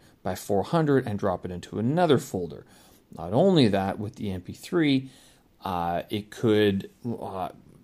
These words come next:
I think it could also rename, I'm not sure, uh, it could rename, I know I could get the, uh, the f-, photos to rename if I drop them into a specific folder. I know I've, I've done that before. Uh, and then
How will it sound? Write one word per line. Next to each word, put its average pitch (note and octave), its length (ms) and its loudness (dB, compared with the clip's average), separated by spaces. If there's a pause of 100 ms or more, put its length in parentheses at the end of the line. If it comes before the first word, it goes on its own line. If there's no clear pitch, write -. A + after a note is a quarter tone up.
(320)
I - 120 -10
think - 500 -4
it - 60 -14
could B2 120 0
also A2+ 320 2
rename, G#2 420 -2
I'm G#2+ 120 -6
not A2+ 120 -2
sure, A2+ 300 -4 (140)
uh, F2+ 260 -6
it F#2+ 120 -8
could A3+ 160 2
rename, D#3+ 400 2 (280)
I A#2+ 80 4
know D#3+ 100 8
I F#3 60 6
could F3+ 120 -2
get D#3+ 160 4
the, A#2+ 240 4
uh, G2 80 2
the F#2 380 0 (200)
f-, - 340 -14
photos C3+ 460 6
to A#2+ 160 -4
rename A2 460 2
if F#2+ 140 -2
I F#2+ 60 -4
drop G2 320 2
them G2+ 80 -6
into F#2+ 240 -8
a F2+ 60 -8
specific - 580 -8
folder. E2 420 -6 (300)
I G2 120 -8
know F2+ 180 -4
I've, E2 200 -12
I've F2+ 200 -4
done A2 200 2
that F#2 180 -4
before. F2+ 380 -12 (520)
Uh, F2+ 260 0
and G#2+ 160 0
then A2 180 0